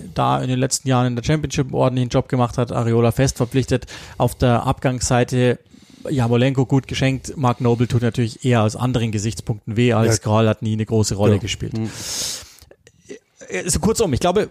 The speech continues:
Speaker 1: der Kader von West Ham ist besser geworden, aber die haben ja gnadenlos overachieved in den letzten Jahren. Und das ist jetzt die Frage, können sie das nochmal halten oder endet dieses, äh, softe Märchen irgendwann?
Speaker 2: Ja, das ist halt die Frage. Also, ähm, was mir bei West Ham gefehlt hat, ist,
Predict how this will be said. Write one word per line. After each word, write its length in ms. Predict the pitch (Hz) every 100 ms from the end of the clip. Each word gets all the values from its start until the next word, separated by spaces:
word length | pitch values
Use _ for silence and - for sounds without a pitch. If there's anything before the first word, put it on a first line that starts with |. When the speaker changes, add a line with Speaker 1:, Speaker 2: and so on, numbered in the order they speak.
| -
Speaker 1:
der 200 | - 143
Kader 320 | - 185 220
von 160 | 202 175
West 240 | 185 -
Ham 100 | 160
ist 140 | 147
besser 320 | - 170 - 131
geworden, 480 | 123 113 113 110
aber 180 | - 120
die 320 | 120 135 139
haben 140 | 131 156
ja 240 | 151 151 - _ -
gnadenlos 520 | 143 151 147 147 139
overachieved 680 | 156 165 127 113 - 123 -
in 60 |
den 100 | 107
letzten 320 | 107 110 - 113
Jahren. 480 | 110 110 104 98 -
Und 160 | 139
das 100 | 139
ist 60 | 135
jetzt 200 | 139 135
die 60 |
Frage, 280 | - 139 139
können 220 | 131 151
sie 100 | 151
das 220 | 139 131 135
nochmal 500 | 156 - 180 180 165
halten 320 | 175 180 170
oder 320 | 147 139 135 - - - -
endet 380 | 151 160 131
dieses, 460 | 127 120 120 - -
äh, 320 | - - - 147
softe 400 | - 147 139 143
Märchen 400 | 123 139 - 110
irgendwann? 380 | 107 104 - - - - - - -
Speaker 2:
Ja, 100 | 147
das 120 | 180
ist 80 | 160
halt 160 | 180 151
die 60 |
Frage. 400 | 135 120 135 113 127
Also, 340 | 135 143 - -
ähm, 480 | 139 143 139 139 - - - 120
was 300 | 131 139 165
mir 100 | 185
bei 80 | 185
West 200 | 180 170
Ham 100 | 170
gefehlt 320 | 147 - 180
hat, 80 | 175
ist, 240 | 160 -